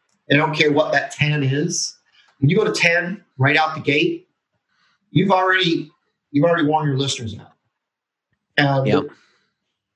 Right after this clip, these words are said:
Speaker 1: um, that, that's going to wear on people. I, I have, um, I, I do that here. I'll, I'll sit, you know, Marshall's sitting over here where you can't see it. I'll sit where, um,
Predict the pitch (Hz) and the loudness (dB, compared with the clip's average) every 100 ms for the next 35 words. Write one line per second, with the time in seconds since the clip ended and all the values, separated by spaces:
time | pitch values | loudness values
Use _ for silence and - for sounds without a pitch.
0 | _ - 131 120 113 135 151 151 151 151 | _ -2 0 0 0 0 0 -2 -2 -2
1 | - 160 151 131 147 135 131 123 113 - | -4 -4 -2 -2 -2 0 0 0 -4 -8
2 | 120 113 123 - _ 170 180 185 185 _ | -8 -6 -8 -10 _ 0 0 -2 -10 _
3 | _ - _ _ _ _ _ _ - 165 | _ -20 _ _ _ _ _ _ -2 0
4 | 170 170 147 139 139 127 123 - 165 - | 2 0 0 0 0 0 -4 -2 -2 -2
5 | - - 156 175 226 220 165 - 226 160 | -8 -2 0 2 2 0 -2 -4 -2 -2
6 | 113 - 143 156 143 202 202 - _ _ | -2 0 0 0 -2 -2 -2 -6 _ _
7 | _ - 151 123 123 147 151 135 - 143 | _ -2 0 0 0 -2 -2 -6 -8 -6
8 | 123 120 123 113 113 123 - 123 - - | -6 -4 -6 -6 -8 -10 -8 -4 -6 -6
9 | _ _ _ - 135 - 202 202 - 143 | _ _ _ -2 -2 0 0 0 -4 -2
10 | 151 143 139 135 127 | -2 0 -2 -2 -4